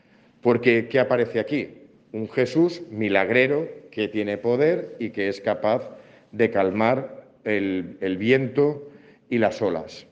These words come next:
El Jesús que muchas veces es el que nos gusta, el Jesús que cura enfermos, el Jesús que multiplica panes y peces,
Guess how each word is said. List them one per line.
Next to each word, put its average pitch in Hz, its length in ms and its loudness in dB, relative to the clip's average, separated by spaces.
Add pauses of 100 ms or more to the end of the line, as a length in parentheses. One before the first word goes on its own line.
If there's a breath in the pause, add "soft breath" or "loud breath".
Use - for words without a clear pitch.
(1120 soft breath)
El 110 120 4
Jesús 147 480 2
que 123 120 2
muchas 123 340 2
veces 131 340 0
es 104 140 -6
el 110 100 -2
que 107 80 -4
nos 98 180 -4
gusta, 143 500 -2
el 95 80 -4
Jesús 104 340 -4
que 104 120 -2
cura 95 200 0
enfermos, 147 640 0
el 95 100 -6
Jesús 101 380 -4
que 117 100 -2
multiplica 98 680 -2
panes 98 360 0
y 98 40 -6
peces, 151 540 0